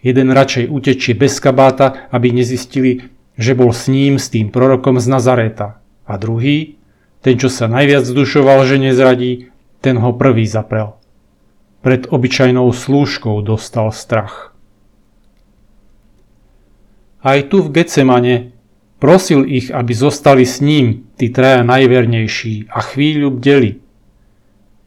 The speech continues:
Nevydržali ani hodinu. Pán sa rmúti a učeníci spia. Ježiš sa nevyhovára na situáciu, na zlú dobu a nevhodné podmienky. A učeníci?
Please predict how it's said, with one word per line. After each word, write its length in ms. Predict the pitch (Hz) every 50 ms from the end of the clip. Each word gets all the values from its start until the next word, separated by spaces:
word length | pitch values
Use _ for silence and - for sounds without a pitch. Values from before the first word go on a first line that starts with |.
| _ - 127
Nevydržali 560 | 135 131 131 127 131 117 127 127 123 120 123
ani 240 | 120 120 117 113 110
hodinu. 560 | 110 120 113 107 107 110 104 101 101 98 - _ _ _ _ _ _ _ _ _ _ _ _ _ _ _ _ -
Pán 400 | 135 123 123 123 123 123 127 117
sa 240 | - - - 113 110
rmúti 800 | 110 110 110 113 123 127 131 131 127 - - 127 123 123 113 117 - _ _ _ _ _ -
a 80 | 120 120 -
učeníci 720 | 147 139 131 - - 120 117 120 117 113 117 - - 120
spia. 560 | 110 - - - - 120 117 113 104 113 - _ _ _ _ _ _ _ _ _ _ _ _ _ _ _ _ _ _ _ -
Ježiš 600 | 120 120 123 110 131 127 123 - - - - _ _
sa 160 | - - -
nevyhovára 800 | 113 120 139 160 160 156 123 131 131 123 120 127 127 123 123 120
na 120 | 117 123 120
situáciu, 1000 | - - 135 127 127 123 120 117 117 117 117 117 - - 113 113 113 110 110 - _ _ _ - _ _ _ _ -
na 160 | 139 147 147 131
zlú 240 | 135 143 135 127
dobu 400 | 120 139 135 127 120 113 113 113 - - - - _ _ _
a 160 | - 123 127
nevhodné 480 | 143 143 123 135 143 139 127 139 131 123
podmienky. 720 | 127 135 135 123 131 123 117 113 110 110 - 113 110 - _ _ _ _ _ _ _ _ _ _ _ _ _ _ _ _ _ _
A 160 | - - 104
učeníci? 800 | - 107 - - 123 120 131 151 160 - - - 196 190 -